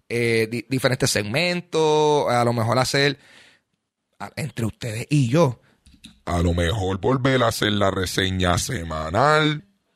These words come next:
Speaker 2: aquí en el podcast, como un segmento de Dulce Compañía, quién sabe. No me he comprometido, pero si les pompea esa idea, me dejan saber.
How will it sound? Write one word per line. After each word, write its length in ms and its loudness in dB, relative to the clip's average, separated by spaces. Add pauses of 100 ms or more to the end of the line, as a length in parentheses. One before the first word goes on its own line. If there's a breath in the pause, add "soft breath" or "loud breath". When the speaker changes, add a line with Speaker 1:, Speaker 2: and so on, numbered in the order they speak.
(300)
Speaker 2:
aquí 400 -2
en 80 -2
el 120 -8
podcast, 720 0
como 240 -6
un 80 -6
segmento 580 -4
de 60 -4
Dulce 280 -2
Compañía, 760 -2
quién 300 0
sabe. 800 0 (120)
No 200 -6
me 220 0
he 40 -4
comprometido, 1120 0 (460 soft breath)
pero 180 -4
si 120 -4
les 100 -2
pompea 380 0
esa 120 -4
idea, 280 2
me 140 0
dejan 240 4
saber. 420 0